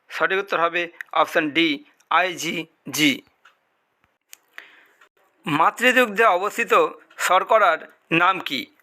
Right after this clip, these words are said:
রাইবোজ, সুক্রোজ, ল্যাকটোজ, মল্টোজ। সঠিক উত্তর হবে অপশন সি, ল্যাকটোজ। কোনো একটি রোগের ভ্যাকসিন প্রথম আবিষ্কার করেন কে? ল্যামার্ক, লুই পাস্তুর,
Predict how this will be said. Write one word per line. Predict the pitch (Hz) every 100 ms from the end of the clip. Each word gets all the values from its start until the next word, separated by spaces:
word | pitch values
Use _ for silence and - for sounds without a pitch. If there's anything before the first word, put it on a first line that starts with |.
| _
রাইবোজ, | 139 147 175 196 220 165 - _ -
সুক্রোজ, | - 214 226 214 175 - - _ -
ল্যাকটোজ, | 151 175 180 - 180 151 - - _ 160
মল্টোজ। | 180 180 151 110 - - _ _ _ _
সঠিক | - 175 196
উত্তর | 196 196
হবে | 190 196 190 - - -
অপশন | 156 - 160
সি, | - 180 143 - _ _
ল্যাকটোজ। | 151 165 180 - 185 135 - - - _ _ _ _ _ _ _ _ _ _ _ _ _ _ _ _ _ - - - _ _ -
কোনো | 208 226 262
একটি | 247 247 247
রোগের | 208 208 226 165
ভ্যাকসিন | 170 185 - 196 170 - _ _
প্রথম | 196 202 220 233 190 - - -
আবিষ্কার | 160 196 202 220 214
করেন | 214 208 202
কে? | 196 151 - _ _ _
ল্যামার্ক, | 147 165 196 220 220 - - _ _ _ -
লুই | 175 202
পাস্তুর, | 202 170 - 196 185